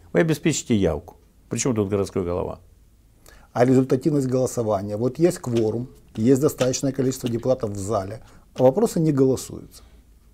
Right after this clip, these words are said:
Speaker 2: Мы слышим нарекания на под-, на качество подготовки документов, которые выносятся на сессию,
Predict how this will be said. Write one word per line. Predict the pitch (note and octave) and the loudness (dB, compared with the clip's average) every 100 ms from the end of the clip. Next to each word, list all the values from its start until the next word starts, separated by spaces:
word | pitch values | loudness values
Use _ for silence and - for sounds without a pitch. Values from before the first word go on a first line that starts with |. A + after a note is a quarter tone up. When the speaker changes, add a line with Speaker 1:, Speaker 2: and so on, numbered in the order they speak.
| - | -6
Speaker 2:
Мы | C3+ | 0
слышим | A#3 G3+ D#3 | 4 4 6
нарекания | C#3+ C3+ D3 C3 | 6 6 4 4
на | B2 | 4
под-, | B2+ A#2+ | 0 -2
на | C3+ | -2
качество | - D3 D3 - B2 | 2 4 4 2 -4
подготовки | - A#2+ A#2+ - A2 G#2+ | -2 0 0 0 -2 -4
документов, | G#2 - G#2 G2+ - G2+ | -6 -6 -6 -6 -10 -12
которые | - - F#2+ | -12 -10 -8
выносятся | F#2 F#2 F2 - | -8 -10 -12 -12
на | - | -14
сессию, | - - - - | -12 -16 -16 -20